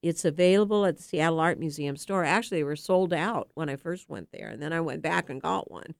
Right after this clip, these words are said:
I couldn't resist buying it. Anyway, so you wanna go see both of those shows and, of course, buy both of those books. So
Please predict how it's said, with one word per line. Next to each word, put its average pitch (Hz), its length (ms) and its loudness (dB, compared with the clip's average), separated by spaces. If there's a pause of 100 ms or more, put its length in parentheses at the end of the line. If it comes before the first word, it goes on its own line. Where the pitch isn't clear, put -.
(180)
I 185 80 2
couldn't 185 280 2
resist 156 420 0
buying 117 300 -6
it. - 160 -20 (200)
Anyway, 165 720 4
so - 320 -2
you 160 200 -4
wanna 196 220 4
go 185 240 4 (140)
see 175 280 2
both 190 340 4
of 294 60 0
those 233 180 6
shows 220 380 4
and, 190 340 -2
of 185 80 -8
course, 254 420 0 (160)
buy 214 220 6
both 214 300 4
of 202 80 2
those 196 240 2
books. - 420 -2
So 170 340 2